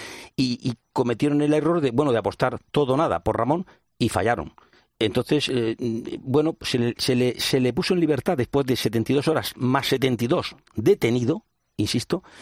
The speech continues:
y se le puso en libertad con unas medidas cautelares, comparecencia periódica, no, no poder salir de España, retirada de pasaporte. El viernes se le retiró la última de estas, que era no poder salir de España. Es decir, que está sin medidas cautelares, como el segundo, que es Carlos, conocido como Carolo.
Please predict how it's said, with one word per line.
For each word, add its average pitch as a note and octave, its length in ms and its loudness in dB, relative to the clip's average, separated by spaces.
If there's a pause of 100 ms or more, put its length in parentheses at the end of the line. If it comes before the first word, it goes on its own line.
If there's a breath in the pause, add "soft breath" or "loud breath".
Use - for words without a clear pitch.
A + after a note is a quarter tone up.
(260 loud breath)
y C#3 100 2
se C3+ 100 2
le A2+ 80 2
puso C3 180 2
en D#3 40 4
libertad D#3+ 300 2
con D3+ 120 2
unas D3 120 2
medidas D3 240 2
cautelares, A#2 560 0 (200)
comparecencia A2 640 0
periódica, D3+ 520 0
no, A2+ 80 -4 (160)
no A#2 180 0
poder A2+ 240 2
salir A2+ 220 0
de G#2 60 2
España, D#3 280 0
retirada A#2 300 0
de - 40 -8
pasaporte. C#3+ 480 -2 (400 loud breath)
El B2+ 200 4
viernes E3 320 2
se F3+ 80 0
le D#3+ 100 2
retiró C3 300 0
la C#3 80 2
última B2+ 260 0
de D#3 60 0
estas, C#3+ 180 -2
que - 100 0
era C3+ 120 2
no C#3 80 -2
poder B2+ 180 0
salir B2 240 0
de G#2 60 -2
España. G2 420 -4
Es A#2+ 80 -4
decir, A2 260 -2 (200 loud breath)
que A#2 80 0
está C#3 160 0
sin F#3 100 0
medidas C#3 220 0
cautelares, A2 420 0 (220 loud breath)
como D3+ 420 2 (560)
el F#2+ 220 0
segundo, B2+ 480 2
que A#2+ 100 -2
es C3+ 120 -2
Carlos, B2 520 -2 (240)
conocido F2 300 -2
como A2 180 -2
Carolo. G2 520 0